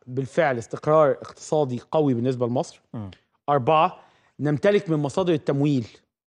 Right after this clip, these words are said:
Speaker 1: الكثير، حجم الأصول في القطاع المصرفي ضخم خلال الفترة اللي جاية، ومصر بتمتلك الكثير من الأصول والفرص الاستثمارية. خمسة، مصر لديها رغبة صادقة في تنمية القطاع الخاص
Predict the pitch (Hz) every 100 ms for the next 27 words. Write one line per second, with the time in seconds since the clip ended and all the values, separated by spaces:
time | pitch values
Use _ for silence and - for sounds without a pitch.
0 | _ 131 - - 143 143 175 - _ _
1 | - 175 143 131 123 160 - - 160 143
2 | 123 143 - - 120 151 - 120 - -
3 | - - 151 151 156 151 127 127 131 175
4 | _ - _ 127 156 180 160 - 131 175
5 | 180 143 131 143 - 196 147 131 - -
6 | 165 160 135 117 160 151 - - 131 127
7 | 147 185 _ - _ _ - 196 208 -
8 | 226 - _ _ 143 220 262 196 165 220
9 | 214 185 156 190 175 143 - 160 151 -
10 | 233 - _ - 156 143 143 156 120 -
11 | - _ - 123 - 185 185 165 185 214
12 | -